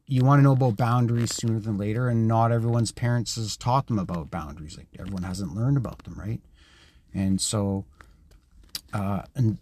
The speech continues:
with me, I'm, I'm, uh, I've a couple non-negotiables, right? I'm, like, pretty adaptable 'cause, like, with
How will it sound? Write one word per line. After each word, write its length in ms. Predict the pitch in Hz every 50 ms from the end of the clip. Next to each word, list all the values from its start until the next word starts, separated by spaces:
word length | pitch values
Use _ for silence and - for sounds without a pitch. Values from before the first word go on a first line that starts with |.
| -
with 220 | 147 139 135 - -
me, 440 | 135 147 156 151 135 117 120 120 - - _ - 127 104 - - - - - _ _ - - _ -
I'm, 220 | 117 127 127 107 - - -
I'm, 460 | - 123 123 120 113 107 107 104 101
uh, 260 | 98 95 90 87 78 -
I've 300 | 104 110 92 - - - _ - -
a 40 | -
couple 260 | - 156 151 170 170
non-negotiables, 1120 | 139 123 120 120 117 110 107 95 90 95 110 123 - - 113 90 - - - - - - -
right? 180 | 82 95 107 - _ - - - - _ _ _ _ - - - - _ - -
I'm, 100 | 98 98
like, 200 | 92 - - -
pretty 480 | - - 143 139 127 123 117 110 104 - - -
adaptable 760 | 127 117 104 120 101 98 113 - - 151 143 143 151 156 160
'cause, 220 | 151 - - 110 107
like, 140 | 113 110 - -
with 180 | 117 110 -